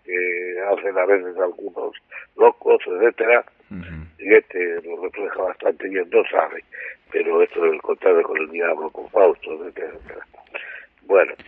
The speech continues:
Speaker 2: Sí, que a veces el, el
Speaker 1: Eh,
Speaker 2: satanismo, esto es como un envoltorio para justificar estas atrocidades, más que otra cosa, ¿no?
Speaker 1: Pues
Speaker 2: Mm.
Speaker 1: sí, el sa-, los satanis-, eh, los satanistas suelen justificar,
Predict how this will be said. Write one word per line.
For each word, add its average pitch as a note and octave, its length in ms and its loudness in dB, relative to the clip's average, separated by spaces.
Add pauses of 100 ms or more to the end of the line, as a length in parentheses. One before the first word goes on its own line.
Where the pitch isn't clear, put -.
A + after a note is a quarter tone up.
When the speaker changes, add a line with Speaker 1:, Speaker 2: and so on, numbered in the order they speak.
(320)
Speaker 2:
Sí, C#3 180 2
que B2+ 80 10
a A#2 40 12
veces C3 280 8
el, D#3 100 8
el B2 180 10
Speaker 1:
Eh, - 20 8
Speaker 2:
satanismo, C3 800 4
esto C3+ 180 -2
es C3+ 100 -6
como B2 220 0
un B2 80 4
envoltorio A#2 580 4
para A2+ 140 6
justificar G#2 680 2
estas G#2 320 2
atrocidades, F#2+ 720 2
más G2+ 160 -2
que G#2 160 -2
otra F#2+ 220 -2
cosa, F#2+ 280 -4
¿no? G2 200 -6
Speaker 1:
Pues A#2 240 4
Speaker 2:
Mm. F#2 60 -10
Speaker 1:
sí, A#2+ 100 -2
el F#2 160 2
sa-, G#2 160 2
los F#2 180 -2
satanis-, G#2+ 560 0
eh, G#2+ 500 2
los A2 140 -2
satanistas A#2+ 600 2
suelen A#2+ 320 0 (400)
justificar, A2+ 760 4